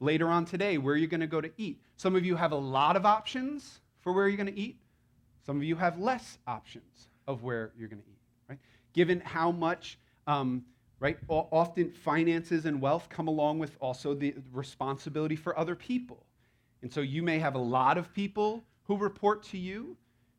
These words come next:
and who consider you someone that they're accountable to in the workplace. You may have no one that's accountable to you. But the idea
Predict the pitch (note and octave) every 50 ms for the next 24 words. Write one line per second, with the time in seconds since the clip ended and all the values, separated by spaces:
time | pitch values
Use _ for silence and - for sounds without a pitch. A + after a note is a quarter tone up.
0 | _ - C#3 C#3 C3 E3 F3 E3+ - E3+ D#3 - - E3+ D#3+ F3 F#3 F3+ F3+ F3
1 | E3 - E3+ D3+ E3 F3 F3 F3+ E3 C#3 A#2+ - D3 D3 E3 E3 C#3 C#3 - -
2 | - E3+ F#3 F3 F#3 F3 F#3+ F#3 - - G#3 G3+ G#3+ A#3 A#3 A3+ D#3+ D3+ D#3 D#3
3 | D3 D3 E3 E3+ E3+ - G3 G3+ - A3+ - _ _ _ _ _ _ _ _ _
4 | _ _ - F3 G3 G#3 A3 A#3 A3 A3+ B3 C#4+ D#4+ G4 D#4+ A#2+ A2+ - - _
5 | _ _ _ _ _ _ _ - D3 - - - - - C#3+ B2+ B2 A2 A2+ G#2+
6 | G2+ - _ - - A#2+ G2 F2 - _ _ _ _ _ _ _ _ _ _ _
7 | _ _ _ _ _ _ _ - - - - - - - _ _ _ _ F3 F3+
8 | F3 A3 G#3 G3+ G3 F#3 F3 C3 C3 A3 C4 D4 B3 F3 C#3 A#2+ A#2+ B2+ C3+ C3